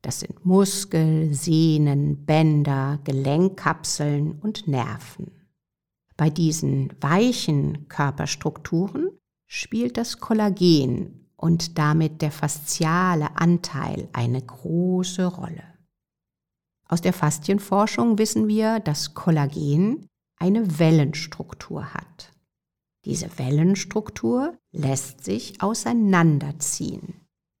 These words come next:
und so auf eine bestimmte Länge ausdehnen.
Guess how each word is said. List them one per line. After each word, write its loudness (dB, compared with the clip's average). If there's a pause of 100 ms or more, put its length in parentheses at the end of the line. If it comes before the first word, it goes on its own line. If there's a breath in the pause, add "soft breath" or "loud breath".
und 4
so 2
auf -2
eine 2
bestimmte -2
Länge 2
ausdehnen. -6